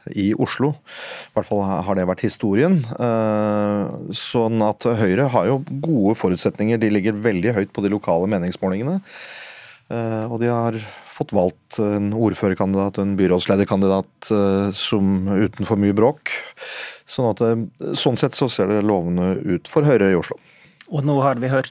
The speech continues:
Speaker 2: ehm, deres nye frontfigur markere seg på noe som åpenbart bevisst er noe litt annet enn skatt og næringsliv, i hvert fall. Ehm, er de i, i ferd med å endre profilen litt?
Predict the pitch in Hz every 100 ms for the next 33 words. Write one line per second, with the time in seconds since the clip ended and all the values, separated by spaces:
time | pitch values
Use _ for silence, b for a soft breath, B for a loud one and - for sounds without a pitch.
0 | - 139 123 117 120 110 135 135 123 120
1 | 120 117 123 - 120 110 - 127 139 196
2 | 190 170 165 151 - 135 - 131 127 -
3 | 131 120 127 131 127 127 131 120 127 -
4 | - 120 117 - 123 110 135 123 123 131
5 | 117 - - 117 123 120 120 127 143 123
6 | 113 107 147 151 B B B B B B
7 | - 131 127 127 123 120 117 110 110 107
8 | B - 196 123 120 123 113 113 110 117
9 | - - - _ - - - 120 117 113
10 | - 113 107 - - 104 127 151 165 143
11 | 131 - -